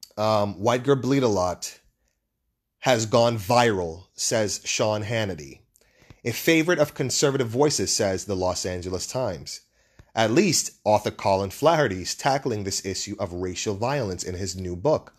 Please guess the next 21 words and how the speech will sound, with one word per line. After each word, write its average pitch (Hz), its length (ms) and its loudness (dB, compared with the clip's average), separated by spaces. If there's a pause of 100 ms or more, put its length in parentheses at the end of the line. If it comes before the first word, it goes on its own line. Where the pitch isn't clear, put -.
(200)
White 90 340 0
Girl 90 180 -4
Bleed 135 260 2
a 101 80 2
Lot, - 340 -10 (500)
The 117 120 2
Return 139 460 0
of 101 180 0
Racial 123 320 2
Violence 85 500 -4
to - 180 -8
America 107 520 0
and 87 140 -8
How 107 180 -2
the 101 100 -6
Media 95 420 -4
Ignores 95 520 -4
It, - 220 -12 (360)
says - 520 0
Alan 87 380 -2
West. - 500 -2